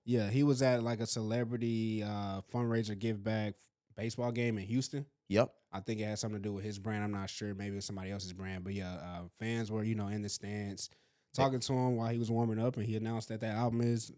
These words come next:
Speaker 2: They
Speaker 1: for
Speaker 2: started,
Speaker 1: sure.
Speaker 2: they started chanting Utopia.
Speaker 1: Yeah, yeah, yeah, yeah. So he announced for sure that that album is, is on the way. Which, I mean, obviously we knew it was the next project. It was supposed to drop twenty-one. Was that end of twenty-one
Speaker 2: It's,
Speaker 1: or early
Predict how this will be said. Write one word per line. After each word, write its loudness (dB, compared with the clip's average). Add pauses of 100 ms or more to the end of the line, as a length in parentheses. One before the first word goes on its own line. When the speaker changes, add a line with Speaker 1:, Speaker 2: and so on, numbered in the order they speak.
(140)
Speaker 2:
They 6
Speaker 1:
for 4
Speaker 2:
started, 8
Speaker 1:
sure. 2 (160)
Speaker 2:
they 0
started 4
chanting 4
Utopia. 2
Speaker 1:
Yeah, 4
yeah, 2 (300)
yeah, -4
yeah. -2
So -6
he 0
announced 0
for -6
sure 0
that -2
that 0
album 0
is, -2
is -6
on -2
the 0
way. 2
Which, -2
I -4
mean, -4
obviously -2
we -4
knew -2
it -2
was -6
the -6
next -8
project. -6
It -6
was -8
supposed -2
to -4
drop 2 (720)
twenty-one. 4
Was 4
that 4
end 6
of 4
twenty-one 4
Speaker 2:
It's, 6
Speaker 1:
or 2
early 4